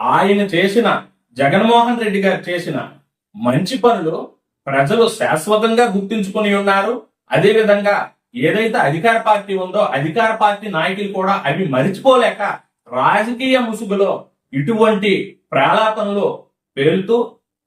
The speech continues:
జగన్మోహన్ రెడ్డి గారిని కించుపరుస్తూ ఎన్నో రకాల అవాకులు చవాకులు పేలుతున్నారు. మనం ప్రజాస్వామ్య దేశంలో ఉన్నాం. ప్రజాస్వామ్య దేశంలో ప్రజలు మీకు మ్యాండేటరీ ఇచ్చారు.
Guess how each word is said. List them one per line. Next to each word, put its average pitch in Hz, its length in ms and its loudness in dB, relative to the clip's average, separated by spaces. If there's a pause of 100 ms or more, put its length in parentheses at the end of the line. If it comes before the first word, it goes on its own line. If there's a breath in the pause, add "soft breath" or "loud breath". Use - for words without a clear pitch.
(800)
జగన్మోహన్ 214 680 2
రెడ్డి 196 200 -4
గారిని 180 540 -2
కించుపరుస్తూ 185 880 -4 (720)
ఎన్నో 196 380 4
రకాల 202 500 0
అవాకులు 190 440 -2
చవాకులు 170 440 -2
పేలుతున్నారు. 151 640 -2 (340)
మనం 180 200 2
ప్రజాస్వామ్య 233 600 2
దేశంలో 214 420 -2
ఉన్నాం. 170 420 -4 (320)
ప్రజాస్వామ్య 226 640 2
దేశంలో 202 440 -2
ప్రజలు 160 320 0
మీకు 226 260 -6
మ్యాండేటరీ 214 460 0
ఇచ్చారు. 190 440 -4